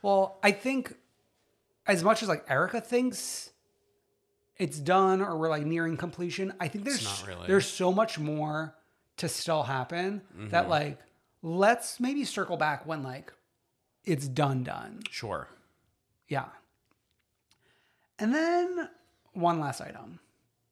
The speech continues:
Speaker 1: Something that probably, like, you could have expected. Probably sad news in your household. Winter House on pause.
Speaker 2: Saddest news ever.
Speaker 1: <laughs> It was kind of brought upon by the fact that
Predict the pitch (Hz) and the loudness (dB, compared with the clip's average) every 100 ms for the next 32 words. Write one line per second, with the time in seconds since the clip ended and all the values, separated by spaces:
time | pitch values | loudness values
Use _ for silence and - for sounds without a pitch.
0 | - _ - 262 339 339 269 220 - 180 | -20 _ -6 0 2 4 4 2 0 0
1 | 185 175 147 143 131 _ _ - - 147 | 2 0 -2 -4 -6 _ _ -14 -6 -6
2 | 139 - 143 135 190 202 202 - _ - | -6 -6 -6 -4 -4 -4 -6 -12 _ -8
3 | 156 - 190 190 180 170 143 147 127 135 | -8 -2 2 4 4 0 0 -2 -2 -2
4 | 147 131 131 - 147 160 143 _ _ _ | -2 -2 -6 -8 -10 -10 -14 _ _ _
5 | _ _ _ _ _ _ - 151 156 151 | _ _ _ _ _ _ -4 0 2 4
6 | 139 131 143 135 139 - 190 165 - - | 2 2 -2 -4 -4 -4 -8 -10 -12 -20
7 | _ _ _ - - - - - 107 - | _ _ _ -16 -16 -14 -16 -16 -14 -16
8 | - - - - 220 - - - 208 202 | -16 -20 -14 -10 -8 -8 -8 -10 -8 -8
9 | 185 - 135 190 196 196 240 349 254 202 | -8 -12 0 4 4 6 4 4 0 2
10 | 226 214 - 185 180 175 160 160 - 151 | 4 2 0 -2 0 0 -2 -4 -2 -2
11 | 151 - 151 139 135 135 147 | -2 -6 -4 -2 -2 -2 -4